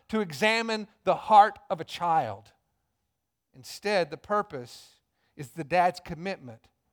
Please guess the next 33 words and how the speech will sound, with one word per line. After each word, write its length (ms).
to 60
be 120
the 120
spiritual 640
leader 480
in 120
his 200
home. 340
The 120
Greek 320
word 320
for 120
believe 460
can 140
just 380
as 140
easily 400
be 160
translated 800
as 340
faithful. 540
So 200
these, 500
uh, 160
this 180
would 80
be 160
a, 180
a, 220
a 40
family 500
who 180
is 140